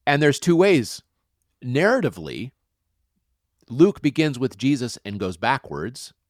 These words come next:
Matthew starts with Abraham and goes forward. So that point of view is different. Second, the end point in Matthew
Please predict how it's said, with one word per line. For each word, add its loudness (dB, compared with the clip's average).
Matthew -2
starts 2
with -6
Abraham -6
and -10
goes -2
forward. -4
So 0
that 0
point -6
of -6
view -8
is -12
different. -18
Second, -2
the -4
end -4
point -8
in -2
Matthew -6